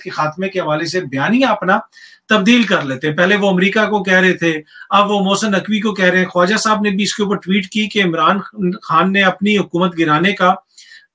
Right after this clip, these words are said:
पहले इल्जाम अप्रैल में बैरूनी साजिश यानी अमेरिका पे लगाया,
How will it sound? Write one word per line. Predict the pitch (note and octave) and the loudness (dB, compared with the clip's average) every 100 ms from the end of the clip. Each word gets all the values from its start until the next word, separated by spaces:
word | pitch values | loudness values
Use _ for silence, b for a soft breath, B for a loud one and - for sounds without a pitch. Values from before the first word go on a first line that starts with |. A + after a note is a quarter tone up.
| _ | _
पहले | F#3 F#3 G#3+ A3 | 2 2 4 2
इल्जाम | G3 D3+ E3 F3 F#3+ - E3+ | 2 2 2 2 2 -2 -4
अप्रैल | E3 G#3 G#3 | -2 0 2
में | G3+ F3 | 0 2
बैरूनी | D#3 E3+ F#3 | 2 2 2
साजिश | F#3+ F3+ D#3+ F#3+ F#3+ | 2 0 2 0 0
यानी | E3+ F3 | 0 2
अमेरिका | E3 D3+ D3+ G#3+ | 0 0 0 0
पे | G#3+ | 0
लगाया, | G#3 F#3 F#3 F#3+ | -2 2 4 4